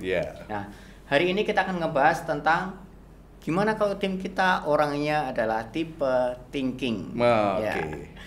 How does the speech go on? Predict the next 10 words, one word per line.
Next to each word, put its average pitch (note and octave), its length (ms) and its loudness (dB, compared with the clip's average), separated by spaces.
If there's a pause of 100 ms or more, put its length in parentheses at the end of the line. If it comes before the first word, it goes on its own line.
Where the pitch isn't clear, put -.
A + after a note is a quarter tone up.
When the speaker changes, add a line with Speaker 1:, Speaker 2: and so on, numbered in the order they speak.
(360)
Speaker 2:
Jadi D3+ 180 4
gini, F3 180 4
Speaker 1:
Baik. D#3 80 4
Speaker 2:
Pak C#3 120 6
Edi, B2+ 160 0
waktu B2+ 220 -2 (140)
itu F3 200 -2
ada F3+ 280 2
satu D#3 300 -2
desainer, C3+ 400 0